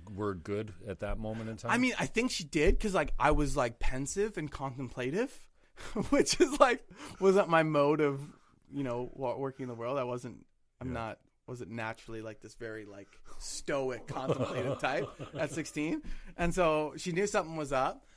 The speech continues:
Speaker 2: But it was a couple weeks later for my mom where, um, I walk-, I walked in the kitchen.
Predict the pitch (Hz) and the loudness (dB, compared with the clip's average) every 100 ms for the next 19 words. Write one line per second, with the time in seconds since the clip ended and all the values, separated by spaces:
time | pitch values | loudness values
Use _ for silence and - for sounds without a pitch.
0 | - 156 147 147 147 165 160 135 135 143 | -10 -2 -2 0 0 0 -2 -6 -4 -4
1 | 156 131 127 113 113 131 110 107 110 123 | -4 -6 -8 -6 -6 -4 -6 -10 -10 -8
2 | 113 113 110 - _ - 107 110 107 104 | -6 -6 -8 -12 _ -10 -8 -8 -10 -14
3 | - _ _ - 113 113 113 107 _ - | -18 _ _ -10 -6 -6 -8 -12 _ -14
4 | 120 110 104 - 113 110 113 110 104 - | -8 -6 -8 -12 -12 -12 -12 -18 -18 -18
5 | - 101 104 120 | -16 -16 -16 -20